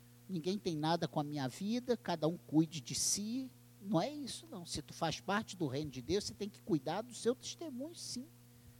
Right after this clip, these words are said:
E você precisa tomar cuidado com o que você fala, com o que você faz, com, até com o que você come e bebe. Amém, igreja?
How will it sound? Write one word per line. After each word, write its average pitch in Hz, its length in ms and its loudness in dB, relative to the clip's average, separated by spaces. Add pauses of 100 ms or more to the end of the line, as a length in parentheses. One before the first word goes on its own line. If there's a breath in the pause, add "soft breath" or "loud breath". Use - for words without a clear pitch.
(440 loud breath)
E - 20 -10
você 180 240 2
precisa - 600 2
tomar 240 240 4
cuidado 226 480 0
com 233 80 -4
o 208 40 -4
que - 120 -8
você 208 320 2
fala, 214 480 4
com 196 140 -6
o - 20 -8
que - 140 -2
você 190 320 2
faz, 196 500 4
com, 185 240 0
até 302 320 6
com 339 140 0
o 285 40 -2
que - 120 -10
você 285 280 0
come 277 420 2
e - 20 2
bebe. 151 420 0 (1600)
Amém, 131 440 10
igreja? 160 580 8